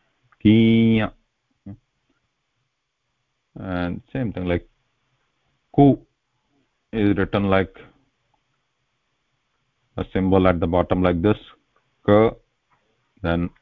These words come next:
anuswara, again dot at the top, like anything like kunya, kunya, and, uh, long u, long r, uh, sorry, ru,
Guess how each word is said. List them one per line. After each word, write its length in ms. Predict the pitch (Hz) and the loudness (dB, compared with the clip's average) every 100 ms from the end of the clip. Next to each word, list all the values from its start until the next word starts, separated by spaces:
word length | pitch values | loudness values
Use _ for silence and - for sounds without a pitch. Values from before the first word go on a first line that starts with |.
| _ - _ _ _ _ _ _ _ _ _ - | _ -20 _ _ _ _ _ _ _ _ _ -4
anuswara, 800 | 92 98 - 98 90 92 101 110 - | 0 0 0 2 4 4 0 -4 -12
again 320 | 92 82 87 | -8 -4 -2
dot 240 | 78 90 90 | 0 0 0
at 140 | 85 | -4
the 80 | 78 | -6
top, 440 | - 95 107 - _ _ _ _ _ _ _ _ _ _ _ _ _ _ _ _ | -2 2 2 -2 _ _ _ _ _ _ _ _ _ _ _ _ _ _ _ _
like 220 | 139 117 120 | -14 -12 -12
anything 420 | 127 104 85 78 | -8 -6 -6 -6
like 160 | 76 76 _ _ | -6 -8 _ _
kunya, 500 | 104 104 101 101 95 - _ _ _ _ - | 0 2 4 2 0 -2 _ _ _ _ -2
kunya, 440 | 92 92 85 87 - _ _ _ _ _ _ _ _ _ _ - - | 0 2 0 -2 -8 _ _ _ _ _ _ _ _ _ _ -20 -16
and, 400 | 123 117 113 107 | -8 -4 0 2
uh, 280 | 101 95 95 | 4 4 4
long 380 | 98 107 107 | 4 4 4
u, 480 | 98 107 117 120 113 101 _ _ _ _ _ _ _ _ _ | 2 2 4 2 0 -6 _ _ _ _ _ _ _ _ _
long 540 | 113 101 92 92 95 90 | -14 -6 -2 0 -2 -4
r, 160 | 92 - - | -4 -8 -12
uh, 100 | 90 | -10
sorry, 220 | - 76 80 | -6 -6 -2
ru, 480 | 95 113 120 120 | 2 2 2 0